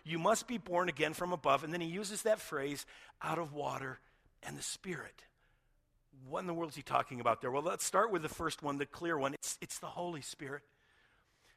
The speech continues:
And, and so what Nicodemus comes and says, "How can I grow?" Jesus says to him, "You've gotta be just completely transformed." Nicodemus says, "Well,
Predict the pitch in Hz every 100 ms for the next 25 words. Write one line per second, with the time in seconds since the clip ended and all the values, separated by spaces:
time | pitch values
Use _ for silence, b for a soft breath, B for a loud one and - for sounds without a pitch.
0 | - 160 170 165 180 180 - - 202 208
1 | 185 214 190 - 185 180 170 - 165 -
2 | 165 - 202 196 147 135 135 - b b
3 | b b - 190 170 165 196 175 - 165
4 | 160 - 202 202 170 170 - 160 - 208
5 | 247 196 - 185 160 - 175 143 156 180
6 | - 185 175 175 - 156 160